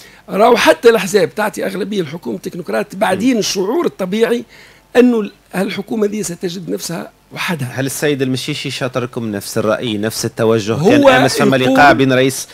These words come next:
Speaker 3: آه، حركة النهضة الأستاذ راشد الغنوشي <coughs> والسيد هشام ال-، المشيشي، واليوم، آه، على ما يبدو المشهد مش واضح. عبد اللطيف المكي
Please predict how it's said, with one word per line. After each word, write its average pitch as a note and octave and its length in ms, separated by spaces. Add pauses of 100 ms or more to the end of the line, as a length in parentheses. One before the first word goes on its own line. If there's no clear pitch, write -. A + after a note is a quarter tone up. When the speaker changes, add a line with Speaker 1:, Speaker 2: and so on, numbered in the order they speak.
(240)
Speaker 3:
آه، A2+ 200
حركة B2 500
النهضة B2 340
الأستاذ A2+ 300
راشد A#2 240
الغنوشي C3 580 (160)
<coughs> - 160
والسيد A#2+ 460
هشام B2+ 400
ال-، A#2+ 280
المشيشي، A#2 640
واليوم، D#3+ 440
آه، D#3 220
على D3 240
ما D#3 100
يبدو E3+ 220
المشهد E3 380
مش F3 260
واضح. E2+ 340
عبد F#2 120
اللطيف G2 320
المكي A2 400